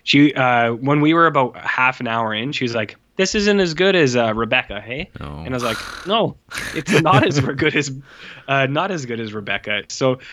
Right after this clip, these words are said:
Speaker 1: she's on board with all these Hitch movies. Uh, she's watched a bunch with me before, so she's a, she's a good, like, uh, like, gauging rod on, like, general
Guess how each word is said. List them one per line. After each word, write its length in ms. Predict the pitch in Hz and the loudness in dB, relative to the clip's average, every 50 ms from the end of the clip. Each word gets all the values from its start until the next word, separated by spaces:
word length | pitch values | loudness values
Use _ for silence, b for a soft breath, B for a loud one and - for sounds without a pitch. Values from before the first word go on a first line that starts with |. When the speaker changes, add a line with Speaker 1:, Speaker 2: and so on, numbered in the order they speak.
| B B | B B
Speaker 1:
she's 180 | - 220 220 | 0 2 4
on 160 | 262 254 214 | 4 4 2
board 240 | 147 139 139 160 170 | 4 4 4 4 4
with 100 | 170 143 160 | 2 0 0
all 120 | 156 156 | -2 -2
these 180 | 151 131 123 - | -2 -4 -4 -2
Hitch 260 | - 135 135 - - | -2 -2 -2 -2 -2
movies. 480 | 151 147 151 156 160 160 170 175 170 151 | -2 -2 -2 0 0 0 0 0 -2 -2
Uh, 180 | 127 127 120 | 0 0 0
she's 280 | 113 - - 147 139 131 | 0 0 -2 -2 -2 0
watched 280 | 143 143 135 - - 120 | 2 2 2 0 -2 -4
a 20 | |
bunch 280 | 110 107 104 110 - - | -4 -4 -6 -6 -4 -6
with 140 | 123 - | -6 -4
me 140 | - 131 123 | -4 -4 -4
before, 380 | 123 120 - - 123 120 123 127 | -4 -6 -8 -6 -2 -2 0 0
so 320 | - - 113 107 107 - B B B B B | 0 0 -2 -2 -2 -4 B B B B B
she's 260 | B - 147 143 139 147 | B 2 4 4 6 6
a, 200 | 147 143 135 - | 4 4 2 0
she's 200 | - 185 175 185 | 0 -2 0 0
a 60 | 180 | 0
good, 220 | 170 190 190 170 | 2 2 2 2
like, 300 | 165 143 120 113 - - - _ _ _ _ _ _ _ _ _ _ _ _ _ - | 2 0 0 -2 -4 -10 -20 _ _ _ _ _ _ _ _ _ _ _ _ _ -4
uh, 460 | 131 123 117 113 110 107 110 110 110 - _ _ _ _ _ _ _ _ _ - | 0 2 2 2 2 0 -2 -6 -10 -14 _ _ _ _ _ _ _ _ _ -10
like, 220 | 131 120 110 110 | -10 -10 -10 -10
gauging 460 | - 107 113 127 135 139 147 147 143 | -10 -6 -2 -2 2 2 4 4 4
rod 400 | 143 139 135 131 135 135 139 135 | 4 4 4 4 4 4 2 2
on, 240 | 120 117 117 113 113 | 0 -2 -4 -4 -4
like, 200 | 110 107 107 104 | -4 -6 -8 -8
general 680 | 110 110 110 113 113 117 120 120 120 120 120 123 127 131 | -10 -8 -6 -4 -4 -2 -2 0 0 0 0 0 -2 -4